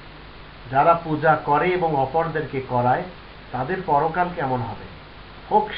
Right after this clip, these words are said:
সে ধর্মজগতের নামে, হোক সে রাজনীতির নামে, হোক সে অন্য কোনো নামে,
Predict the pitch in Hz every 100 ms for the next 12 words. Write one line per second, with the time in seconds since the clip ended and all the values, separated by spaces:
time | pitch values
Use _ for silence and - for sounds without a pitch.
0 | - 165 139 151 156 143 143 135 135 135
1 | 127 123 127 180 - - - - - 156
2 | 175 - 160 151 131 127 - - - 117
3 | 135 131 151 151 139 123 120 123 160 -
4 | - - - - - - 185 185 190 165
5 | 147 165 196 196 165 151 131 - - -
6 | - - - - - 131 131 127